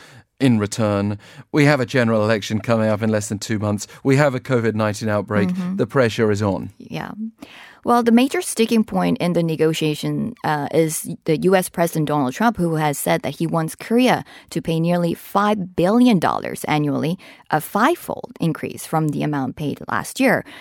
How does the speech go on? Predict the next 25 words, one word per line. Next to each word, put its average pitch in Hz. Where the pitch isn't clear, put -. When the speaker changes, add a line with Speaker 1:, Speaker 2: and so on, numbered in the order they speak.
Speaker 2:
So -
Korea 247
has, 202
uh, 170
insisted 196
that 139
the -
negotiations 151
should 147
proceed 147
within 170
the -
existing 143
S 143
M 143
A -
framework 208
to -
become, 147
uh, 139
come 160
with 139
a 117
fair 156
amount. 180